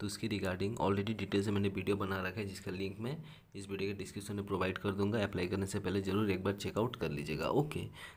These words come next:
तो अप्लाई करने के लिए आपसे करना क्या है, थोड़ा सा स्क्रॉल डाउन कीजिए। करने के बाद में यहाँ पे देख सकते हैं एक ऑप्शन देखने को मिल जाएगा, click here for पीएचडी एडमिशन का।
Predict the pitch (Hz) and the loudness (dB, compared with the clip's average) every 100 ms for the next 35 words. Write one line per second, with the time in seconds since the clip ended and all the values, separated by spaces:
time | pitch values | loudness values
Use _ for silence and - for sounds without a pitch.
0 | - 95 98 113 113 110 110 107 98 - | -12 -10 -4 -4 -2 -4 -2 -2 -2 0
1 | 104 101 95 104 101 98 101 98 95 95 | 0 0 0 0 0 0 0 -4 -2 -4
2 | - 95 95 95 98 101 101 135 151 - | -2 0 0 -2 -4 -6 -4 -6 -8 -16
3 | - - - - 90 101 110 98 90 95 | -16 -16 -18 -18 -12 -10 -8 -6 -8 -8
4 | 101 139 - - - _ _ _ _ 98 | -10 -12 -18 -20 -20 _ _ _ _ -14
5 | 104 101 101 113 107 117 95 - 117 104 | -8 -6 -4 -6 -6 -4 -2 -4 -4 0
6 | 98 104 104 101 98 95 95 95 143 151 | 0 0 -2 0 0 0 0 -2 -4 -8
7 | - - - - 110 117 - 104 98 120 | -16 -20 -20 -8 -6 -4 -4 0 0 -2
8 | - - _ - 107 - - - 104 98 | -12 -20 _ -6 -6 -6 -10 -8 -2 -2
9 | 95 - - 95 95 - 185 170 - | -2 -4 0 -2 -2 -4 -4 -6 -6